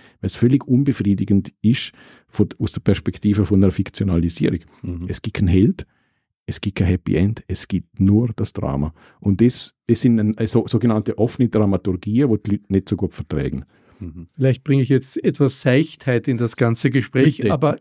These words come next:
Speaker 3: ich denke schon, dass es zwar vielleicht nicht von gesellschaftlicher Relevanz, aber es gibt, glaube ich, du hast erzählt ganz zu Beginn von einem Film, der dich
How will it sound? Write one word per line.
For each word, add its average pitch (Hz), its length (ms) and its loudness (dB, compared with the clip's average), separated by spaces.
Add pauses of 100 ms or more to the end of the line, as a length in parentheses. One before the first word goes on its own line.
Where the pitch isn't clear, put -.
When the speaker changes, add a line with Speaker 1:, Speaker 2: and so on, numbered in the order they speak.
(140)
Speaker 3:
ich - 220 -2 (200)
denke 160 380 2
schon, 151 260 0
dass 139 220 -2
es 143 220 -4 (360)
zwar - 160 -2
vielleicht 135 280 0
nicht 139 140 0
von 135 120 0
gesellschaftlicher 139 880 0
Relevanz, 123 480 -4
aber 139 100 -2
es 135 140 -2
gibt, - 280 -2
glaube 143 220 -2
ich, 147 240 -4 (140)
du - 140 2
hast 131 140 0
erzählt 131 360 0
ganz 127 240 0
zu 147 100 -2
Beginn 139 320 0
von 139 160 0
einem 135 140 0
Film, 143 260 2
der 135 140 2
dich 123 300 -2